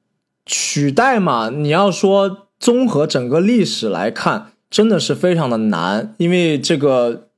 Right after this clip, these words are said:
历史的积淀，包括曼哈顿跟布鲁克林这个城，这个所谓的区域的地位，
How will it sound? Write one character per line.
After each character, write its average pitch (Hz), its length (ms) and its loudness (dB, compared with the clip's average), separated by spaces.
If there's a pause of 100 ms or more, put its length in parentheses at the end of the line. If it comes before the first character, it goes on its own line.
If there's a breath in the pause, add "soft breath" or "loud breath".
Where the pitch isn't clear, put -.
(140)
历 202 220 4
史 - 180 -4
的 131 140 0
积 180 240 0
淀， 180 260 2
包 165 220 0
括 165 340 0 (360 loud breath)
曼 190 280 2
哈 175 160 2
顿 175 240 2
跟 170 160 0
布 214 140 0
鲁 131 140 0
克 - 200 0
林 135 240 0
这 220 120 2
个 139 200 2
城， 123 380 -4
这 147 140 -2
个 117 180 0
所 117 180 0
谓 170 120 2
的 175 120 2
区 262 480 0
域 226 60 2
的 120 140 0
地 269 380 0
位， 131 320 -2